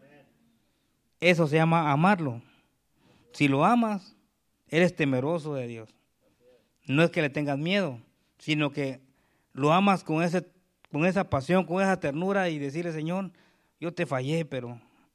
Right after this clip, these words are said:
porque tenemos un corazón de carne. Ahora ya no están las leyes escritas en piedra, ahora están escritas en nuestro corazón. Jeremías capítulo treinta y uno, versículo treinta y tres.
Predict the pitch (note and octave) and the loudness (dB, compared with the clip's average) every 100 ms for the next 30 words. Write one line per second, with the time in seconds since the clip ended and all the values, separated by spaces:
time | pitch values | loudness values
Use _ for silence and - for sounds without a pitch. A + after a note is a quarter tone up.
0 | _ _ D3 E3 - D#3+ F#3 E3+ F3+ E3+ | _ _ -6 -6 -4 0 0 0 -2 0
1 | D3+ E3 D#3 D3+ E3+ D3+ A#2 A#2+ _ _ | 0 -2 -4 -6 -8 -8 -12 -18 _ _
2 | _ _ _ _ C#3 E3 E3+ E3+ F3 F3 | _ _ _ _ 0 4 4 4 0 0
3 | F3 F3 D3+ C#3+ D3 F#3 F3+ D#3+ C#3+ - | -2 -2 2 2 4 2 2 0 -2 -4
4 | F3+ F3 D#3 C#3+ C#3+ F#3 F3 B2 A#2+ _ | -6 -4 -4 -4 -2 0 0 -2 -12 _
5 | - _ C3+ D#3+ E3 F3+ F3+ D#3+ - G3+ | -20 _ -2 -2 0 -2 -2 -4 -2 -2
6 | E3+ D#3 - _ _ - C3 C3+ F3+ F3+ | -2 -4 -6 _ _ -8 -4 0 0 -2
7 | - D3 C#3 C3 _ _ _ _ _ _ | -4 -10 -10 -14 _ _ _ _ _ _
8 | C3 B2+ A#2 C#3 A#2+ A2+ _ _ _ _ | -2 -2 -2 -2 -4 -8 _ _ _ _
9 | _ _ _ _ _ _ _ _ _ _ | _ _ _ _ _ _ _ _ _ _
10 | _ _ _ _ _ _ _ _ _ F#3 | _ _ _ _ _ _ _ _ _ 2
11 | G3 A#3+ B3 G#3 E3+ G#3+ G3+ G3 F3 D#3 | 4 4 4 2 -2 -2 0 -2 -2 -2
12 | D#3+ G3 G3 D#3 F#3 F#3 D#3+ D3 C3 B2+ | 0 2 0 0 -2 -2 -2 -2 -4 -6
13 | D#3 F3 F#3+ | -6 -6 -8